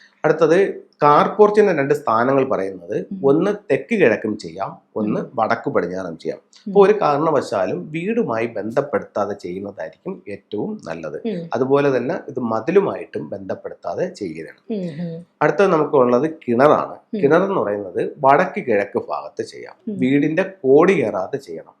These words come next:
Speaker 1: വസ്തുവിന്റെ മൂലയിലും ഇത് കിണർ കയറാതെ നമുക്ക് ചെയ്യാം.
Speaker 2: ചെയ്യാം.
Speaker 1: അടുത്തത് നമുക്ക് പട്ടിക്കൂടാണ്.
Speaker 2: ഉം.
Speaker 1: പട്ടിക്കൂട് വന്നിട്ട് നമുക്ക് വടക്ക് പടിഞ്ഞാറ് ഭാഗത്ത്
Speaker 2: ഉം.
Speaker 1: ചെയ്യാം. അപ്പം അത്യാവശ്യം വീട്ടിലേക്കുള്ള കാര്യങ്ങളായി.
Speaker 2: ഉം.
Speaker 1: പിന്നെ നമുക്ക്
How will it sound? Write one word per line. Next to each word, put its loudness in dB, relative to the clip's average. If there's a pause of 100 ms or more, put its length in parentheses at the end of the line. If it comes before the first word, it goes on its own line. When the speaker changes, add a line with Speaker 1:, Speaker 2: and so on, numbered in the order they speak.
(120)
Speaker 1:
വസ്തുവിന്റെ 0
മൂലയിലും -2 (120)
ഇത് -16
കിണർ -4
കയറാതെ -8
നമുക്ക് -14
ചെയ്യാം. -6
Speaker 2:
ചെയ്യാം. -4
Speaker 1:
അടുത്തത് 2
നമുക്ക് -2
പട്ടിക്കൂടാണ്. -2 (160)
Speaker 2:
ഉം. -4
Speaker 1:
പട്ടിക്കൂട് -2
വന്നിട്ട് -2
നമുക്ക് -6 (420)
വടക്ക് 0
പടിഞ്ഞാറ് -4 (100)
ഭാഗത്ത് -14
Speaker 2:
ഉം. -16 (100)
Speaker 1:
ചെയ്യാം. -6 (140)
അപ്പം -4
അത്യാവശ്യം 0
വീട്ടിലേക്കുള്ള -2
കാര്യങ്ങളായി. -8
Speaker 2:
ഉം. -8
Speaker 1:
പിന്നെ 2
നമുക്ക് 0